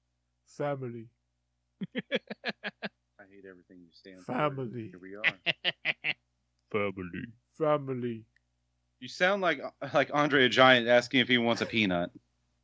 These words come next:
Speaker 3: Family.
Speaker 1: Yeah, so,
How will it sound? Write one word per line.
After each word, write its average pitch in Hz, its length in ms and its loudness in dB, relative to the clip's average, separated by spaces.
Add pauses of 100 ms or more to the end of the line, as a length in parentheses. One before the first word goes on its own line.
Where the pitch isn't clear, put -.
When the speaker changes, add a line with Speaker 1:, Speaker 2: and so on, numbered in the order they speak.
(400)
Speaker 3:
Family. 110 560 6 (2250)
Speaker 1:
Yeah, 143 120 -8
so, 139 280 -4